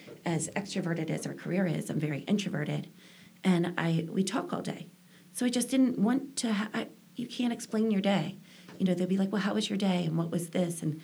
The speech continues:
you're like, "I can't even, I don't even know where to begin." And so then the less I gave him, the more he called, and the more he called, and the more he called, he was taking up more of my time.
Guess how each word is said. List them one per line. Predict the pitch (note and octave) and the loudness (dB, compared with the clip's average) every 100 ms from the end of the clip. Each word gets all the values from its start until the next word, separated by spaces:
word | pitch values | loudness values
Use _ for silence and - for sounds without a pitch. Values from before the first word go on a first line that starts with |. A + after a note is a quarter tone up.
| - - - | -16 -20 -12
you're | - F#3+ | 0 2
like, | F3 | 2
"I | F#3+ | -2
can't | G#3 A#3 | -2 0
even, | A3 G3 F#3 E3+ E3 E3 | 2 4 4 2 0 0
I | - | -2
don't | G3+ G3+ | 0 2
even | F3+ | 2
know | E3 | 2
where | D#3 D3+ | 2 0
to | |
begin." | D#3 D#3 A#3 F#3 D#3 - - - - - | -2 -2 0 0 -2 -8 -20 -20 -18 -2
And | F3+ | 0
so | F3 | 2
then | F3+ E3+ E3 | 2 4 4
the | E3 | 4
less | E3 F#3 - | 4 2 0
I | - | 0
gave | F3 - | 2 2
him, | D3+ C#3 E3 - - - - - - | 2 0 -4 -8 -18 -20 -20 -20 -4
the | E3+ | 2
more | E3 E3 | 4 4
he | C#3+ | 2
called, | - G3 F#3+ D3 - - - - - | 0 2 2 2 -4 -12 -18 -20 -2
and | E3+ | 4
the | D#3 | 4
more | D3+ | 4
he | C#3+ D3 | 0 -4
called, | - F3+ D#3 - - | 0 0 0 -2 0
and | D#3 | 2
the | D3 | 2
more | D#3 | 2
he | C#3+ D3 | -2 -4
called, | - F#3 E3+ | -2 0 2
he | D#3 | 0
was | D3+ | -2
taking | - D3+ | -6 -4
up | C#3+ - | -4 -4
more | C#3+ | -4
of | C#3+ | -4
my | C3+ | -6
time. | C3+ G3+ E3+ D3+ | -6 -4 -2 -2